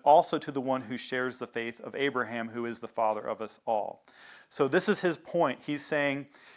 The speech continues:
if we were to do it of our own volition, we'd screw it up. So we needed to have God act first, and then we have to be faithful in response to what God says. And that's what we see in Abraham's life. We already saw it.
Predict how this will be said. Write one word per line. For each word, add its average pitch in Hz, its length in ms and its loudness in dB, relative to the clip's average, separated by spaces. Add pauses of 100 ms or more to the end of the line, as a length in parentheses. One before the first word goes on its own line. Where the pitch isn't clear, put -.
(180)
if 214 200 10
we 170 260 2
were 240 200 6
to 190 40 2
do 180 260 4
it 180 80 0
of 147 120 6
our 135 180 6
own 190 240 4
volition, 156 500 2
we'd 147 200 -2
screw 160 380 2
it 143 80 6
up. - 240 2 (100)
So - 180 0
we 135 140 0
needed 185 380 2
to 214 80 6
have 151 320 4
God 151 360 10
act 143 300 6
first, - 840 0 (560)
and 165 200 0
then 175 140 2
we 180 140 0
have 156 240 0
to 151 80 -6
be 135 100 -2
faithful 147 560 -4
in 127 140 -8
response 113 480 -6
to - 80 -18
what - 120 -18
God - 280 -18
says. - 460 -16 (260)
And 175 160 0
that's 233 200 8
what 240 80 2
we 220 80 2
see 247 200 2
in 240 60 2
Abraham's 202 500 4
life. 202 200 8
We 185 80 2
already 185 200 6
saw 170 340 8
it. 143 140 2